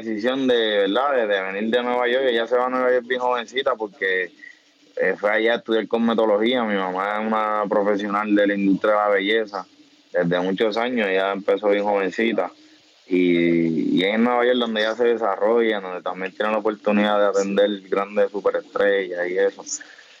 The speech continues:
Y, y hasta que se da la situación, ¿verdad? De que estoy yo a punto de nacer y, pues, decide venir para acá, para la isla.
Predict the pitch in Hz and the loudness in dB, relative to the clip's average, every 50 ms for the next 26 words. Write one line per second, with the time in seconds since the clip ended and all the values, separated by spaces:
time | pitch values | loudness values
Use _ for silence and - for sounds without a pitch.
0 | _ _ _ - 101 101 95 90 87 87 87 85 85 85 85 85 82 82 80 80 | _ _ _ 0 2 2 4 4 4 2 2 2 2 2 2 0 0 -2 -4 -6
1 | 78 78 80 - _ - - - 95 95 92 - - 90 90 82 90 92 92 92 | -10 -12 -16 -20 _ -14 -6 -4 -2 -2 -2 -4 -4 -4 -2 -2 0 0 2 2
2 | 92 90 90 90 - 101 95 90 92 101 110 113 120 120 113 117 110 123 123 120 | 2 2 0 0 -2 -2 0 0 2 2 2 0 0 0 0 0 0 0 0 0
3 | 120 120 131 147 147 131 117 110 107 104 95 - - 113 113 113 120 120 113 123 | 0 0 0 0 0 0 0 0 -2 -2 -4 -4 -2 0 0 2 2 0 0 0
4 | 127 123 117 123 123 123 120 117 110 131 135 139 131 120 107 101 92 - - 92 | -2 0 0 0 0 2 0 -2 -2 0 0 2 2 2 0 0 -2 -4 -4 -4
5 | 85 92 92 87 104 104 107 110 110 113 107 104 101 101 104 107 110 104 - 110 | -2 -2 -4 -2 -2 0 0 2 2 2 2 2 2 0 0 -2 -4 -4 -2 -2
6 | 110 110 107 110 110 104 110 107 107 107 104 104 104 117 135 143 135 123 110 107 | -2 0 0 -2 -2 -2 -2 -2 0 0 0 0 0 0 0 0 0 0 -2 -4